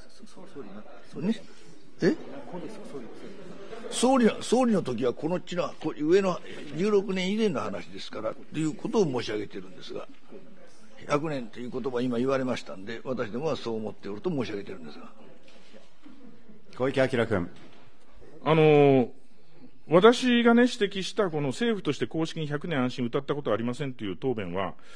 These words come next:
Speaker 3: これ二千九年ですよ。二千九年。二千九年四月二十七日の参議院本会議ですよ。だから、だから、まあ、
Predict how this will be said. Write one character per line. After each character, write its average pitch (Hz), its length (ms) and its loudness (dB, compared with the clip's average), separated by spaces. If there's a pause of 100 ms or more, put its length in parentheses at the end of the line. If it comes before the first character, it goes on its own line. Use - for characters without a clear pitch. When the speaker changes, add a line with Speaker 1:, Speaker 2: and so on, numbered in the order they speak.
(240)
Speaker 3:
こ 147 60 -2
れ - 20 2
二 143 100 2
千 240 200 4
九 240 220 0
年 107 220 0 (760)
で - 60 -10
す - 60 -12
よ。 - 80 -8 (440)
二 135 100 -6
千 165 140 2
九 180 180 0
年。 - 160 -8 (4000)
二 151 100 0
千 190 200 6
九 185 160 2
年 135 100 4
四 160 140 0
月 190 180 8
二 214 100 4
十 190 120 0
七 196 160 -4
日 - 60 -6
の 165 60 4
参 151 180 0
議 156 40 2
院 151 60 2
本 151 100 0
会 170 140 4
議 113 80 0
で 80 60 -4
す - 100 -8
よ。 76 100 -10 (720)
だ 202 120 6
か 165 120 8
ら、 139 260 8 (440)
だ 202 100 8
か - 60 10
ら、 104 60 4 (200)
ま 131 160 8
あ、 190 120 6